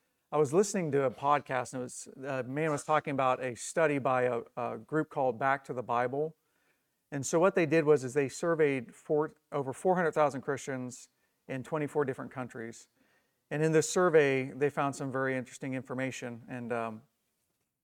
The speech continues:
it's interesting, one, 'cause it, it pertains to the reading of the Bible. Uh, two, it ha-, it's, it was an actual empirical study with analysis and, you know, statistician, all the, all that stuff.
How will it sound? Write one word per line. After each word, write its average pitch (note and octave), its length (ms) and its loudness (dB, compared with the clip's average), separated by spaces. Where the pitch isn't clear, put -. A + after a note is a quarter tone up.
it's D#3 220 -4
interesting, E3+ 640 -2
one, D3+ 500 2
'cause D3+ 140 0
it, D#3 180 0
it D#3 220 0
pertains E3+ 480 -4
to D3+ 160 -4
the B2+ 80 -4
reading B2 320 -4
of A#2 80 -4
the A#2 40 -4
Bible. A#2 460 -4
Uh, B2+ 280 0
two, D#3+ 580 6
it D3+ 120 0
ha-, E3 80 -2
it's, - 420 -2
it D#3+ 140 -4
was D3+ 180 4
an C#3+ 120 -2
actual C#3+ 360 0
empirical D3 480 0
study C#3 400 0
with C3+ 160 -4
analysis C3 640 -2
and, B2+ 140 -8
you B2 80 -6
know, A#2+ 260 -8
statistician, D#3 640 0
all D#3+ 200 8
the, D3 160 8
all D#3 320 4
that D#3 200 4
stuff. C3 520 -2